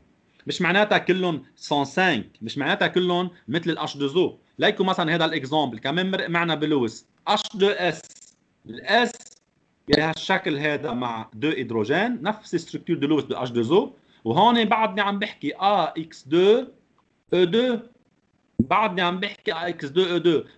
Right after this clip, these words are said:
هون أنا إذا بسألكم شو الأنجل بتقولوا لي inférieur à cent neuf virgule cinq بكل بساطة، لأنه أ إكس دو إي دو.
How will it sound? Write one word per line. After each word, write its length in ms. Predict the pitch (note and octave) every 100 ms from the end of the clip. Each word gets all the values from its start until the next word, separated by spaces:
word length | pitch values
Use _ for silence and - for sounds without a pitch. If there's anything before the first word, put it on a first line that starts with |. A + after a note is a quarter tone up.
| D#3
هون 140 | G#3
أنا 300 | G3+ G3 G#3
إذا 120 | E3
بسألكم 520 | F3 E3+ F#3+ G3+ G#3
شو 140 | F3+ G#3
الأنجل 480 | G3+ F3 F3 E3+ D3+
بتقولوا 380 | D3 E3 F#3+
لي 120 | F#3 -
inférieur 720 | G3 F3 F3 D#3+ F3 E3+ -
à 80 |
cent 260 | C#3+ F3 E3+ D#3
neuf 200 | F3 E3+ D3+
virgule 300 | D3+ D#3+ -
cinq 220 | C3 G#2
بكل 240 | A#2+ E3+
بساطة، 400 | E3 E3+ C3+ G#2+
لأنه 320 | A2 C#3 C3+ E3
أ 40 |
إكس 180 | D#3+ C#3
دو 140 | D3+
إي 140 | D#3 C3+
دو. 160 | A2+